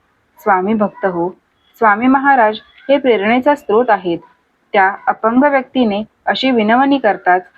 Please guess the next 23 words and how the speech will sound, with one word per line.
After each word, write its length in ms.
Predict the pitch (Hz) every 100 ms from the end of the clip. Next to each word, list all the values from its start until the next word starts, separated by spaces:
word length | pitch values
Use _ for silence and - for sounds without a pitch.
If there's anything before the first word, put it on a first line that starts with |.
| _ _
स्वामींनी 460 | 214 190 202 220 247
त्यांच्याकडे 560 | 240 185 190 247 233
बघितले 520 | 190 180 175 170 165 165 _ _ -
आणि 240 | 180 190
बोलले, 460 | 202 185 165 170 214 _ _ _ _ -
"अरे, 320 | 185 214 277 _ _ _ _
रडतोस 440 | 202 190 - 285 -
कशाला? 520 | 285 285 240 196 190 - _ _ 214
तुला 220 | 196 220
माझे 380 | 233 190 208 233 214
दर्शन 360 | 185 240 269
घ्यायचे 320 | 277 208 -
आहे 260 | 190 180 180
ना, 200 | 175 190 - _ _
मग 200 | 220 262
धैर्याने 560 | 247 196 175 214 247 196
उठ. 160 | 170 165 _ _ _ _ -
मागे 300 | 202 190 254
पुढे 260 | 277 277
न 200 | 247 196
पाहता 520 | 247 254 208 190 180 202 - _ _ 196
डोळे 260 | 208 247
मिटून 380 | 277 254 202